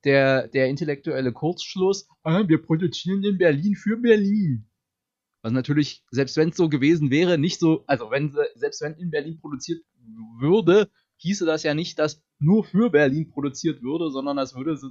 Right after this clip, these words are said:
natürlich nach wie vor entsprechend den Vereinbarungen produziert werden. Wobei, da sind wir wieder bei dem Punkt, je mehr produziert wird, desto besser, denn so schneller hat man auch den, äh, die,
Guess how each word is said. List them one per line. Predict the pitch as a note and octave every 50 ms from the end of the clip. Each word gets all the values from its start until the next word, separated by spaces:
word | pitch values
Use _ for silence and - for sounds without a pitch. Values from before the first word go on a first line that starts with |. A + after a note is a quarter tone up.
| - G2+
natürlich | A#2+ C3+ - D#3+ D3+ D3 - - _ _ _ _ _ _ _ _ _ _ _ - _
nach | - C#3+ C#3+ B2+ A#2
wie | D3+ B2
vor | C#3+ D3 C#3
entsprechend | B2+ C#3 - - - C#3 C#3 - E3 C#3+
den | C#3 C#3 C3
Vereinbarungen | - D3 G#2 A#2+ C3 F#3 F#3+ D3 C3 B2 A2+ A2+ A2
produziert | - - C3 B2+ A#2 - - C#3 C3+ C3 -
werden. | C#3 C#3+ D3+ E3+ D#3 _ _ _ _ _ _ -
Wobei, | A2+ G#2+ G2+ A#2 A#2+ C3+ C#3+ C#3+ C3 _ _
da | - G#2
sind | G2 A#2
wir | A#2+ A#2
wieder | A#2 A#2+ A2+
bei | A2+
dem | A2+ G#2+ G2+ G#2
Punkt, | G#2 F#2+ D#2+ - _ _ _ _ _ _ _ _ -
je | B2+ C3+ C3+
mehr | C3+ C3+ C#3+ -
produziert | - - D3+ C#3 C3+ C3 - - - C3+ D3 F#3+ G3+ G#3 - F3+
wird, | F3+ F#3+ G3 G3 - - -
desto | C3 C3+ - - - - C#3+ A#2+
besser, | G#2 - B2+ B2+ - - - F#3+ F#3+ F#3+ F#3+ F#3+ _ _ _ _ _ -
denn | C3+ C3+ C3+ B2
so | B2+ C3+ C#3 C#3 B2
schneller | G#2+ - - C3 B2+ B2+ C3+ D3 D3+ D3 C#3+ C#3+ - _ _
hat | - B2 B2 -
man | C#3 C3+ C3 -
auch | - A#2+ B2+ B2 _ _ _ -
den, | B2+ A#2 A#2+ - - _ -
äh, | B2 B2 A#2+ A#2+ A#2+ A#2 A2+ - _ _ _ _ _ -
die, | B2 B2 A2+